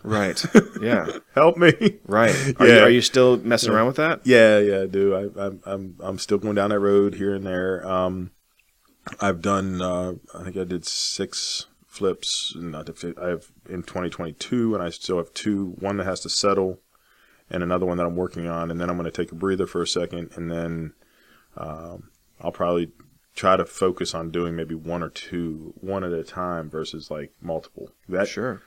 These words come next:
Speaker 2: multiple houses that you're trying to work on really drags on you. I mean, it, it really takes its toll.
Speaker 1: 'Cause contractors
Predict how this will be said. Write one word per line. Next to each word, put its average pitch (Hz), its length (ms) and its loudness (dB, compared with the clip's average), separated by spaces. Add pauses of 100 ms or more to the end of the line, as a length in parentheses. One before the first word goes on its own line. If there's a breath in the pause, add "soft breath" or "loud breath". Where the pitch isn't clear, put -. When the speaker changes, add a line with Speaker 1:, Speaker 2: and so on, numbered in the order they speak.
(280 soft breath)
Speaker 2:
multiple 120 600 2
houses 98 480 0
that 90 100 -2
you're 87 160 -4
trying 87 380 -6
to 85 60 -6
work 85 280 -4
on 80 320 -8 (260)
really 90 460 -4
drags 69 540 -10
on 55 200 -18
you. - 220 -20 (200)
I 90 40 -14
mean, 85 140 -6
it, 82 140 -10
it 92 180 -4
really 90 420 -2
takes - 380 -6
its - 160 -10
toll. - 260 -12 (320)
Speaker 1:
'Cause - 160 -6
contractors 147 800 -2